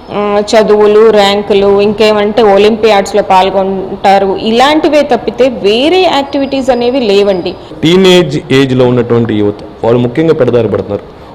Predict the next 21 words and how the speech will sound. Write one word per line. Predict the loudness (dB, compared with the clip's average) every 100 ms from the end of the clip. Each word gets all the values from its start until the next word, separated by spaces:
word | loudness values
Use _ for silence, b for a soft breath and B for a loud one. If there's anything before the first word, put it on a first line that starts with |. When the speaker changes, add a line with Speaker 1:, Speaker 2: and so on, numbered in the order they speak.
| B 0
Speaker 2:
వాళ్ళ | 2 4
మీద | 4 2
ఎలాంటి | 2 2 0
ఎఫెక్ట్ | -2 -4 -4
పడే | -2
అవకాశాలు | -2 -2 -4 -4 -4
ఉంటాయి? | -4 -6 -8 -12 -14 -14 -16 -20 -20 -20 -20 -8
Speaker 1:
టీనేజ్లో | -4 -2 0 -2 -2 0 2
ముఖ్యంగా | 0 -6 -6 -4 -4 -4
ఇప్పుడున్న | -4 -4 -2 -2 -4
ప్రెషర్స్ | -4 -4 -4 -6 -6
వచ్చి | -8 -8 -8 -8 -10
ఎడ్యుకేషన్ | -10 -8 -2 -2 -2 -6
సిస్టమ్ | -6 -8 -8 -8
ఒకటి, | -6 -6 -6 -8 -10 B B B
రిలేషన్‌షిప్ | -4 0 0 0 -4 -6 -6 -6
ఇష్యూస్, | -6 -4 -6 -6
అంటే | -6 -2 -2
ఇప్పుడు | -2 -4
మనం | -4 -4 -4
ఓటీటీ | -6 -6 -6 -6